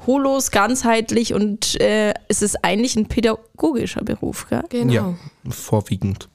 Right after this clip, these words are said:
Speaker 1: Okay, weil das finde ich irgendwie ganz, ganz wichtig, dass das eigentlich nicht irgendwie mit dem Krankenpfleger oder irgendwas in eine Sparte, äh, geschoben wird.
Speaker 3: Ja, absolut. Also bei uns ist es ja so, man könnte sagen, dass das so eine,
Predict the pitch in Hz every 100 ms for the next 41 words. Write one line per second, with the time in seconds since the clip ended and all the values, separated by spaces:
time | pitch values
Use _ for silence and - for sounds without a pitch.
0 | - 202 113 - 180 196 208 302 269 233
1 | 220 208 196 190 - - 202 190 208 254
2 | - 202 - 180 - 185 - 190 190 -
3 | 208 - - 190 190 185 185 185 180 180
4 | - 196 214 - 233 - 208 208 202 185
5 | 175 180 180 185 185 185 - 185 180 -
6 | - 170 196 196 180 - 175 196 202 -
7 | 160 110 104 104 - _ _ _ - -
8 | _ - 110 107 117 123 127 - 117 139
9 | - - 110 110 107 107 - _ - -
10 | - 113 123 123 113 107 107 - 127 104
11 | - 110 107 101 110 117 101 - 104 -
12 | 107 101 101